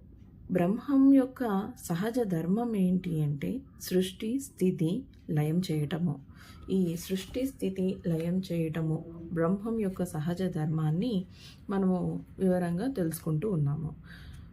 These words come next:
So, ఇవాళ సృష్టి ధర్మం జరగాలి అంటే, ఆ, ఇవాళ మనం ఏం తెలుసుకుందామంటే,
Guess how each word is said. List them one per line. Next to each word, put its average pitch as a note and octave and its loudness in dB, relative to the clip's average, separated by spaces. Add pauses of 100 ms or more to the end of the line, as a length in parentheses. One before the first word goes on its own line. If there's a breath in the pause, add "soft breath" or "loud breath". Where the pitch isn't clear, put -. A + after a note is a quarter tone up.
(140)
So, D#3+ 2 (100)
ఇవాళ A3+ 2 (180)
సృష్టి C#4+ -2 (220)
ధర్మం F#3+ 0
జరగాలి F#3+ 0
అంటే, D#3 0 (360)
ఆ, D#3 -2 (100)
ఇవాళ F#3+ 2
మనం E3+ -2
ఏం D#3 0
తెలుసుకుందామంటే, D3+ -4